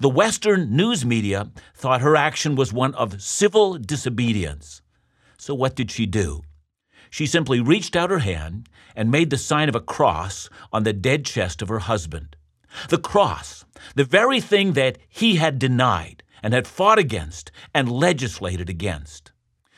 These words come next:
Author Gary Thomas commented on that matter, and I quote,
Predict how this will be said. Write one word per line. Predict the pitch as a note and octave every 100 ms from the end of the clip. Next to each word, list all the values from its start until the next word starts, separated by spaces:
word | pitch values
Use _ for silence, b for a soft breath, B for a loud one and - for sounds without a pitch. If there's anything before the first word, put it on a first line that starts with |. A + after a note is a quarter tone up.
| B -
Author | G3 G#3 D#3+
Gary | D#3 G#3+ G3+
Thomas | F#3+ A#2 G2 G#2+ -
commented | - F#3+ F#3+ A2+ A#2
on | A#2 A#2
that | B2+ B2
matter, | A#2 G#2+
and | A2
I | C3
quote, | A2 - A#2 E2